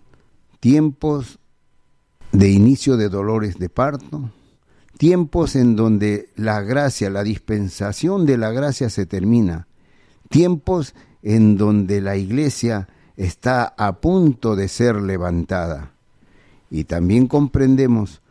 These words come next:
cómo se viene dando en todo aspecto un caos total, una crisis económica, una turbulencia política de guerra, rumores de guerra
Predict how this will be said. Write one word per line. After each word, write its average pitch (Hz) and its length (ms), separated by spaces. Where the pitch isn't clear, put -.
cómo 151 600
se 113 260
viene 120 320
dando 131 520
en 107 220
todo 147 300
aspecto 135 760
un 120 260
caos 113 680
total, 73 580
una 98 280
crisis 101 460
económica, 135 1200
una 113 560
turbulencia 110 1040
política 131 880
de 92 160
guerra, 131 480
rumores 104 480
de 92 120
guerra 123 640